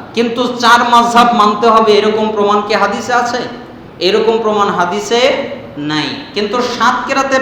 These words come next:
প্রমাণ আছে। ওমর ইবনুল খাত্তাব রাদিয়াল্লাহু আনহু থেকে বর্ণিত, তিনি বলেন, "আমি হিশাম ইবনু হাকাম, হিশাম ইবনু হাকিম ইবনু হিজামকে সূরা ফুরকান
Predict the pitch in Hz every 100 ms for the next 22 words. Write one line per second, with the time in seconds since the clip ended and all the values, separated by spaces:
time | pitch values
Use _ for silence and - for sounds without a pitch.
0 | 254 214 190 156 131 131 - - - -
1 | 180 247 302 311 302 269 254 269 254 254
2 | 247 233 254 269 247 233 240 226 208 190
3 | 196 220 247 240 214 165 143 160 - -
4 | - - - - 214 294 220 240 - 285
5 | 294 247 226 247 - 208 208 220 160 -
6 | - - - 208 - 294 294 294 269 -
7 | 208 - 269 277 262 226 240 233 233 214
8 | 226 320 330 - 196 - - - - -
9 | - 277 269 262 285 285 269